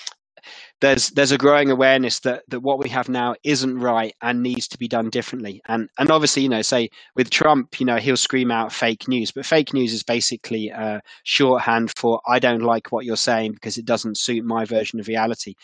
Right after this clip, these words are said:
But that doesn't mean it's not true, and it doesn't mean the analysis isn't facts driven, much like covid, you know, that, you know, there is science, but, but we've reached an insane position where people say, "That's science, but I don't,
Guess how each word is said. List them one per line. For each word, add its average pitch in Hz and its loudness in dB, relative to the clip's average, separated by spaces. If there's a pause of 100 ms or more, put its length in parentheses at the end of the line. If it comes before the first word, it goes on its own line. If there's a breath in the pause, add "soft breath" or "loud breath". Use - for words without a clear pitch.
(240 loud breath)
But 120 -2
that 123 4
doesn't 131 4
mean 120 -2
it's 117 -6
not 113 -4
true, 117 -2
and 107 -6
it 107 -10
doesn't 110 -4
mean 113 -2 (260 soft breath)
the 110 -6
analysis 117 -2
isn't 117 -6
facts - -4
driven, 113 -4
much 160 2
like 110 2 (140)
covid, 120 -4
you 107 -6
know, 107 -6
that, 104 -6 (360 loud breath)
you 113 -6
know, 107 -2
there 123 4
is 131 4
science, 123 2
but, 117 -2 (100)
but 123 -6
we've 123 -6
reached 123 -4
an 117 -2
insane 117 0
position 110 -6
where 107 -2 (760 loud breath)
people 127 0
say, 120 4
"That's 123 0
science, 117 2
but 123 0
I 117 6
don't, 120 -2